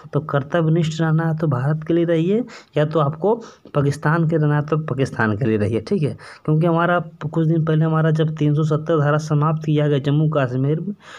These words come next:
तो जम्मू कश्मीर में अपवाद में था कि वहाँ दोहरी नागरिकता वाला जगह था, ठीक है। तो आपको अगर रहना है तो कर्तव्यनिष्ठ सिर्फ भारत के लिए रहिए, दूसरे देश के लिए नहीं।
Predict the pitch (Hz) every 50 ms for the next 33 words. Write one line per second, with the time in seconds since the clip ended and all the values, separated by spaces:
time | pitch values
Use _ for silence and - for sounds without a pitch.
0 | - - - 151 143 143 147 147 165 175 160 160 165 156 151 156 160 160 160 160
1 | 156 156 147 151 151 139 143 151 165 160 160 151 147 156 - 156 151 151 147 143
2 | 147 151 139 131 131 123 117 135 147 147 139 120 117 123 117 117 - 123 117 113
3 | 117 131 170 202 208 - - - - - - - _ _ _ _ _ _ _ _
4 | _ - 135 135 156 160 156 135 131 104 104 104 101 - 170 160 151 131 113 -
5 | - - - - _ - 160 160 156 160 165 165 165 151 139 139 139 165 170 170
6 | 170 160 160 156 156 - 147 143 151 - 160 147 156 160 156 156 - 156 139 -
7 | - 127 135 151 151 - - 160 156 151 151 151 147 170 185 190 190 - - _
8 | - 143 139 147 143 - 151 139 143 139 - - 139 127 127 139 127 123 117 117
9 | 110 113